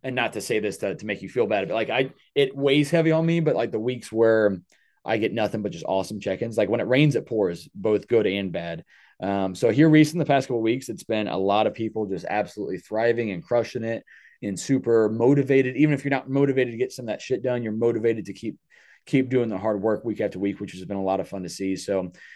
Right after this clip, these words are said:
keep that shit rolling. You know, um,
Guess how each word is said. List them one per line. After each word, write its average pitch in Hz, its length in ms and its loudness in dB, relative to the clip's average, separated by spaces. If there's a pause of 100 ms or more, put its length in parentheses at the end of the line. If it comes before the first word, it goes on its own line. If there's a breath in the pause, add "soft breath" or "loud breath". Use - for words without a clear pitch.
(140 loud breath)
keep 165 160 4
that 160 180 6
shit 160 200 0
rolling. 151 500 4
You 131 100 -2
know, 120 300 2
um, 104 520 0